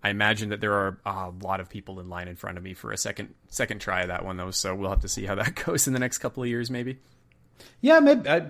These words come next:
Speaker 2: maybe. Like, if, if I get another one, you're certainly invited to come hang out. I think we did that the last time I had one.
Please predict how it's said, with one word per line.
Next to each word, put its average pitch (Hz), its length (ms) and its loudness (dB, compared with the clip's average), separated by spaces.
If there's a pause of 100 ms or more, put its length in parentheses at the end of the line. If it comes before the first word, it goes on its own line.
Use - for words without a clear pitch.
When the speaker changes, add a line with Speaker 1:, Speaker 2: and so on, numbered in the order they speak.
Speaker 2:
maybe. 180 480 2
Like, 127 260 4
if, 113 200 -2
if 123 180 0
I 113 120 4
get 156 120 6
another 107 260 4
one, 110 200 2
you're 113 80 -2
certainly 113 320 0
invited 98 340 2
to 92 80 -6
come 92 180 -6
hang 92 200 -4
out. 95 160 -2
I 98 60 0
think 160 200 -4
we 294 80 0
did 123 160 0
that 95 180 -2
the 104 60 -4
last 95 300 -4
time 90 160 -4
I 87 80 -6
had 90 240 -6
one. 104 320 -6